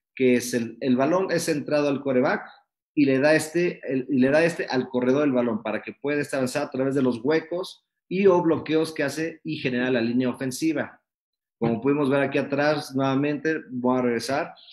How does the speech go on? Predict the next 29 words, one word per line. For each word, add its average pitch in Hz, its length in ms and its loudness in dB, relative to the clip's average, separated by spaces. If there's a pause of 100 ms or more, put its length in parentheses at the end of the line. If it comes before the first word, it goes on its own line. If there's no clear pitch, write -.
(220)
la 123 200 4
línea 147 260 4
ofensiva, 156 720 2
el 127 180 -2
centro 151 340 -2
le 127 80 2
da 139 80 2
al 147 120 -2
quarterback, 180 480 0
el 127 180 -2
quarterback 139 300 -4
se 131 100 -4
voltea 160 800 -4 (400)
y 135 120 2
le 127 120 6
da 139 100 4
el 139 80 2
balón 135 280 0
al - 80 -8
corredor. 170 600 -2 (440)
En 120 120 0
este 131 240 0
caso, 147 300 0
la 139 80 4
línea 180 300 2
ofensiva 156 420 -2
tiene 156 220 -4
ciertos - 480 0
trabajos, 147 840 -2